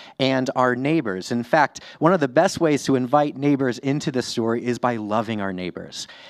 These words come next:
And today's parable is all about how to love our neighbor.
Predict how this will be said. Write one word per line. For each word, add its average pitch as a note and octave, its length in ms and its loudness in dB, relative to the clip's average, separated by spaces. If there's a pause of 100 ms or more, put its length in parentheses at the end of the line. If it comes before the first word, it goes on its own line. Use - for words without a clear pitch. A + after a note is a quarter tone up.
(100)
And A2 360 0
today's C3 380 0
parable B2 480 -2
is G#2+ 240 -6
all A#2 320 0
about G2+ 460 -4 (200)
how G2 520 -2
to C#3 100 -4
love F2+ 400 -6 (320)
our G#2+ 140 -4
neighbor. B2+ 460 -4